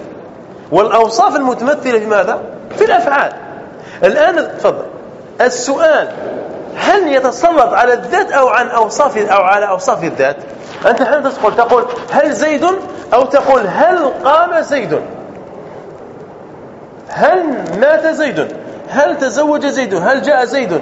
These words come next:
"هل مرض زيد؟" "هل شفي زيد؟" تسلط على ماذا؟ على الأوصاف، على الأفعال.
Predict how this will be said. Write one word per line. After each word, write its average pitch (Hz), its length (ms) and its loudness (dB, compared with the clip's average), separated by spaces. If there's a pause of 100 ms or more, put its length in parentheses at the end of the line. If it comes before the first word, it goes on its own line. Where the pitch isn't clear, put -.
"هل 262 200 0
مرض 269 300 4
زيد؟" 262 240 -2
"هل - 140 0
شفي 254 280 -2
زيد؟" 233 240 -4 (1000)
تسلط 247 280 2
على 247 160 4
ماذا؟ 247 340 0 (300)
على 330 200 2
الأوصاف، 262 560 0
على 247 180 2
الأفعال. 202 480 2